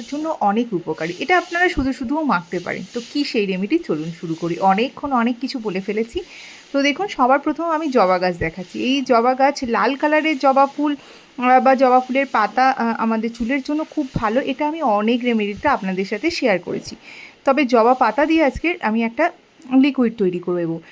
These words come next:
যেটা, আহ, আপনারা লাল জবা যদি নাও থাকে, অন্য যে কোনো কালারের জবা পাতা দিয়ে আপনারা করতে পারেন। জবা পাতার মধ্যে থাকে প্রচুর পরিমাণে অ্যান্টিঅক্সিডেন্ট, যা আমাদের চুলকে সুন্দর করতে, সিল্কি সফট করতে এবং গোড়া থেকে কালো করতে সাহায্য করে।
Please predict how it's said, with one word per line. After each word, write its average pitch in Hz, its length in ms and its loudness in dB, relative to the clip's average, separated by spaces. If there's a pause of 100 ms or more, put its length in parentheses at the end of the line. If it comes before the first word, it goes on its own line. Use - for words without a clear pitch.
(220)
যেটা, 262 380 4
আহ, 220 640 4
আপনারা 247 320 4
লাল 202 280 4
জবা 240 240 2
যদি 254 240 0
নাও 214 320 4
থাকে, 302 280 -2
অন্য 247 360 2
যে 240 140 0
কোনো 311 260 -4
কালারের 233 360 -2
জবা 175 240 0
পাতা 180 260 -4
দিয়ে 226 160 -2
আপনারা 302 300 -2 (120)
করতে 185 260 -4
পারেন। 165 280 -6 (1000)
জবা 254 260 6
পাতার 311 300 2
মধ্যে 320 240 0
থাকে 311 220 -2
প্রচুর 240 380 -6
পরিমাণে 226 400 -4
অ্যান্টিঅক্সিডেন্ট, 220 800 -2
যা 302 100 -2
আমাদের 226 280 -4
চুলকে 214 400 -8 (380)
সুন্দর 262 480 0
করতে, 262 400 -4
সিল্কি 247 380 -4
সফট 254 280 -2
করতে 269 220 -8
এবং 285 200 -2
গোড়া 208 320 2
থেকে 285 280 -6
কালো 185 320 -2
করতে 196 340 -8
সাহায্য 196 420 -8
করে। - 220 -10